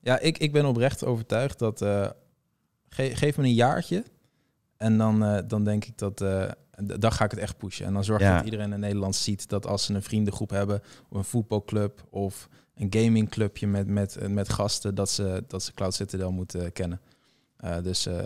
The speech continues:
Speaker 1: mensen gaan er wel van horen. Of als het niet, niet nu
Speaker 2: Ja.
Speaker 1: is, dan is het wel over een paar jaar. Dat weet ik zeker.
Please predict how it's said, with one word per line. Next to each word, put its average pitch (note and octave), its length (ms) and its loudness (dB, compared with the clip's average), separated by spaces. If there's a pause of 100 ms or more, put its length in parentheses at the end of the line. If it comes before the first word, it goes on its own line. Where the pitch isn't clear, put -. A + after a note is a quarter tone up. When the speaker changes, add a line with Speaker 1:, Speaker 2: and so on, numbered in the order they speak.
(1500)
Speaker 1:
mensen A2 360 2
gaan G#2 160 0
er G2 60 0
wel F#2+ 120 2
van F#2+ 160 -4
horen. F2+ 200 0
Of F2+ 120 -6
als G2+ 160 0
het - 100 -6
niet, G#2+ 200 2
niet G#2 220 2
nu G#2 100 6
Speaker 2:
Ja. G2 160 8
Speaker 1:
is, F2+ 80 2
dan G2+ 140 -6
is G2 80 -6
het F#2+ 120 -8
wel G2 120 -2
over F#2+ 200 2
een F2+ 80 -2
paar F2 200 0
jaar. E2+ 200 -6 (500)
Dat F#2+ 80 -8
weet F#2 100 -4
ik - 60 -6
zeker. F2 320 -6